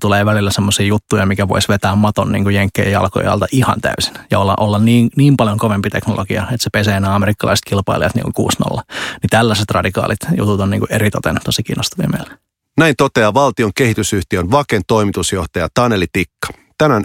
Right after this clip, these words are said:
Speaker 2: Älyradion aiheena on vaatimattomasti Suomen tulevaisuus ja se, kykeneekö Suomi pysymään teknologisessa kilpajuoksussa mukana.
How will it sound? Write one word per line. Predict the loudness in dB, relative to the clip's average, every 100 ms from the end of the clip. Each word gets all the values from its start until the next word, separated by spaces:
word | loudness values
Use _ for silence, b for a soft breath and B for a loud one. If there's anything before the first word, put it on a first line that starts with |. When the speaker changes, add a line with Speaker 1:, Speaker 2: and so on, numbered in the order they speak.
| 0
Speaker 2:
Älyradion | 2 2 2 0 0 -2 0
aiheena | 2 2 0 0 2
on | 2
vaatimattomasti | 2 2 0 0 -2 -4 -2
Suomen | 0 2 0 2
tulevaisuus | 2 4 2 0 -4 -4
ja | -2
se, | 0 0 0 _ b b
kykeneekö | -4 0 0 0 0
Suomi | 2 2 2 2
pysymään | 2 2 2 0 2
teknologisessa | 0 0 0 -2 -2 -2 -2 -2
kilpajuoksussa | -2 -2 0 0 0 -2 -2 0
mukana. | 2 0 -2 -8